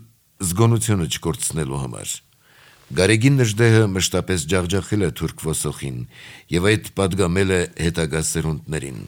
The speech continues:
Մոնթեն և նրա դյուցյացնական զինակիցները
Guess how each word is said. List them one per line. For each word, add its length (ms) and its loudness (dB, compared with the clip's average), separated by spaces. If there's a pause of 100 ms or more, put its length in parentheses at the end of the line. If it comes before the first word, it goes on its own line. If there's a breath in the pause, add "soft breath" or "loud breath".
(1700 soft breath)
Մոնթեն 420 6
և 200 4
նրա 220 6
դյուցյացնական 760 0
զինակիցները 840 -2